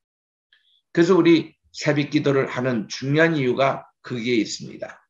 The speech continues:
아침에 첫 시간을 하나님께 드리는 의미도 있지만 이 새벽 시간에 주로 하나님이 우리를 만나주셔서 기도에 응답 주시고, 또 우리가 기도를 하면은 하나님과 받을 수 있고,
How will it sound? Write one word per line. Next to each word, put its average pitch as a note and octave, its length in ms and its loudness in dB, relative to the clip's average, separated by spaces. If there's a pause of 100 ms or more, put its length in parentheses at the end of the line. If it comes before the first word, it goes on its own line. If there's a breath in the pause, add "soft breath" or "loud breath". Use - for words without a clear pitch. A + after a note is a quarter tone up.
아침에 A2+ 400 -6
첫 - 160 -4
시간을 D#3 580 0 (160 loud breath)
하나님께 B2 480 -2
드리는 A#2 400 -4
의미도 A#2 340 -2
있지만 A#2 480 -4 (340)
이 F#3 140 0
새벽 F3 380 0
시간에 A2 460 -2
주로 G3+ 440 2 (160)
하나님이 A#2 560 -4
우리를 D3 400 2
만나주셔서 A2 960 -2 (340 soft breath)
기도에 A#2+ 480 0
응답 C#3+ 340 0
주시고, C#3+ 600 0 (260)
또 C3 220 4
우리가 B2+ 320 2
기도를 B2 480 0
하면은 A#2+ 480 -2 (140)
하나님과 A#2 640 0
받을 G#2+ 340 -2
수 F#2+ 180 -8
있고, - 360 -10